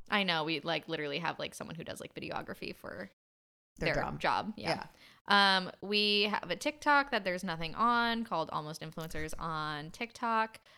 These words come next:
Speaker 1: You can find us on Apple and Spotify and YouTube.
Speaker 2: How cute.
Speaker 1: I know. Look at us go.
Speaker 2: Yeah. What's your TikTok? How do people find you?
Speaker 1: Mine is at Brittany underscore Pristine on TikTok, once again, because I've been banned many, many times,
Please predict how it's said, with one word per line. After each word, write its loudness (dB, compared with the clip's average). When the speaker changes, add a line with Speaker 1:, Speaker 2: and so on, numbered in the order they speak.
Speaker 1:
You -10
can -6
find 0
us -2
on 0
Apple 0
and -4
Spotify -4
and -6
YouTube. -4
Speaker 2:
How -8
cute. -2
Speaker 1:
I -2
know. -4
Look -6
at -4
us -2
go. -4
Speaker 2:
Yeah. 4
What's 0
your 2
TikTok? 4
How 0
do -2
people -4
find -6
you? -6
Speaker 1:
Mine 2
is 0
at 2
Brittany -2
underscore -2
Pristine -2
on 0
TikTok, 4
once 0
again, 0
because -4
I've -2
been -6
banned -4
many, -6
many -8
times, -6